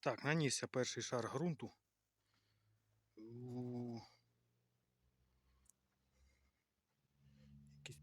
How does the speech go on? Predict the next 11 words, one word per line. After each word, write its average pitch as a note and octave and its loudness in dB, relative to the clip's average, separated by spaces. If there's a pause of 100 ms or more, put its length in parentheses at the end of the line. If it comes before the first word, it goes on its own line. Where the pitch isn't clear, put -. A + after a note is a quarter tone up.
полоси G2 -10
пішли. - -12 (3500)
Ладно, B2 -2 (160)
то B2+ -8
не B2 -2
страшно. - -4 (3250)
А, D#3 8
то - -6
ще - 0
не B2 2
підсох. - -14